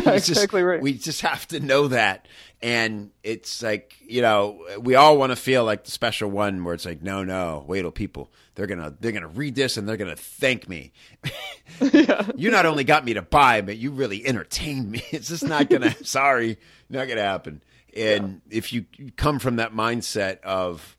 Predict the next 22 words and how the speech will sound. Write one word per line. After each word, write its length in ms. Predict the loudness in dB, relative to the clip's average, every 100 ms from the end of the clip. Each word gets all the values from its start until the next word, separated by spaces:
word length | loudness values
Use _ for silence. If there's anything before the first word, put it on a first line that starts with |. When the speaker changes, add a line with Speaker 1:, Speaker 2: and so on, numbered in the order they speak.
| -14
Speaker 1:
uh, 120 | -14 -14 -20
you 220 | -10 -2
know, 300 | 0 0 -2 -6 _
I 140 | -2 2
have, 260 | 2 0 -2
I 100 | 0
have 140 | 0
to 100 | -2
win 360 | -4 0 0 0
and 120 | -2
hold 280 | -2 -2 -4
attention 720 | -10 -8 -8 -8 -10 -10 -12 _
throughout. 500 | -8 -2 -2 -2 -6 -8
And 160 | -2
that's 160 | -2 0
why 100 | 0
it's 100 | 0
so 120 | -2
brilliant, 340 | -2 -2 -2 -4
because 460 | -6 -4 -4 -6 -14 _ _ _ _
you're 180 | -8 -6
choosing 840 | -6 -4 -2 -2 0 0 -2 -6